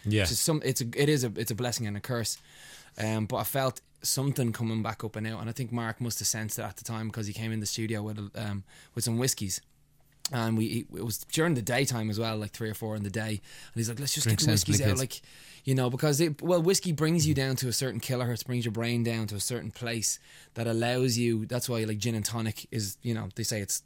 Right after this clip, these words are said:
Speaker 1: Mother's ruin.
Speaker 2: Yeah, well,
Speaker 3: Yeah. <laughs> Yeah.
Speaker 2: But also people who want to, you know, feel emotional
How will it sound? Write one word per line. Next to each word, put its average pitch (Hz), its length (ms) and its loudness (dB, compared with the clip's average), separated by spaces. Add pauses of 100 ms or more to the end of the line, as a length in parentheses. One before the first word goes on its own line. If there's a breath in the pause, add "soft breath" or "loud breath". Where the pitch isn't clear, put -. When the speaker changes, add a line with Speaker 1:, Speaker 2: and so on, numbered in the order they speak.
Speaker 1:
Mother's 98 420 2
ruin. 104 360 2
Speaker 2:
Yeah, 147 300 6
well, 123 140 6
Speaker 3:
Yeah. 143 760 6
<laughs> 85 120 -2
Yeah. 117 220 4
Speaker 2:
But 170 140 6
also 170 320 6
people 147 360 4
who 135 160 6
want 143 500 0
to, 120 380 2
you 127 60 2
know, 117 220 0
feel 127 240 2
emotional 117 400 0